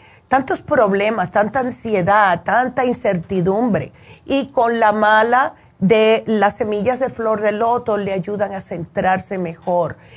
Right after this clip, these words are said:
en el ahora. Así que esas las voy a traer para enseñárselas mañana, pero tenemos varias malas, todas son bellas.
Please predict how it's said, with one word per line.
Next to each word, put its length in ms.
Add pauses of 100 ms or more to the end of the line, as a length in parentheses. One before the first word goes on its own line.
(180)
en 180
el 160
ahora. 460 (280)
Así 200
que 80
esas 180
las 120
voy 160
a 120
traer 440
para 180
enseñárselas 720
mañana, 460
pero 220 (220)
tenemos 380
varias 380
malas, 420
todas 320
son 180
bellas. 440